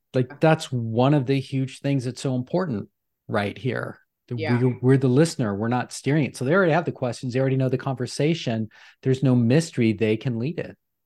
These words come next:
Speaker 2: Yeah. Yeah. And that's, uh, I think it's really empowering, because it's not, it's not a me conversation, it's an us conversation.
Speaker 1: Mm.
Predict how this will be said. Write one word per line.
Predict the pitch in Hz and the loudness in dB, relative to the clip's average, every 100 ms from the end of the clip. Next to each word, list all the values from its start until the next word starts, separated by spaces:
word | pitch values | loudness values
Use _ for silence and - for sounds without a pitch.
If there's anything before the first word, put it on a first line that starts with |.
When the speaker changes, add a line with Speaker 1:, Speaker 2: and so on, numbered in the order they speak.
| _ _ - | _ _ -6
Speaker 2:
Yeah. | 175 147 - _ _ _ _ - | -2 -2 -6 _ _ _ _ -4
Yeah. | 180 160 | 0 0
And | 175 180 | -2 -2
that's, | 175 175 | -2 -2
uh, | 185 175 170 - | 0 2 0 -2
I | 185 | -4
think | 190 180 | -2 -4
it's | 180 | -4
really | 170 165 | -4 -2
empowering, | 151 147 147 147 151 165 196 208 - _ _ _ _ _ _ | -4 -6 -4 -4 -4 -2 -2 -4 -10 _ _ _ _ _ _
because | 170 170 160 156 151 - | -10 -2 -2 -2 -6 -10
it's | 185 175 185 | -10 -6 -2
not, | 185 196 202 202 - _ _ - | 2 2 0 -2 -14 _ _ -12
it's | 175 - | -10 -4
not | 190 196 | 0 2
a | |
me | 185 170 202 | 0 0 -4
conversation, | 156 139 135 135 - 135 131 139 139 135 | -6 -6 -6 -8 -8 -8 -8 -6 -6 -6
it's | 135 | -10
an | 147 | -10
us | - 147 147 | -10 -12 -12
conversation. | - 95 - - - - - - _ _ _ - | -16 -14 -14 -14 -16 -16 -20 -20 _ _ _ -12
Speaker 1:
Mm. | 110 | -10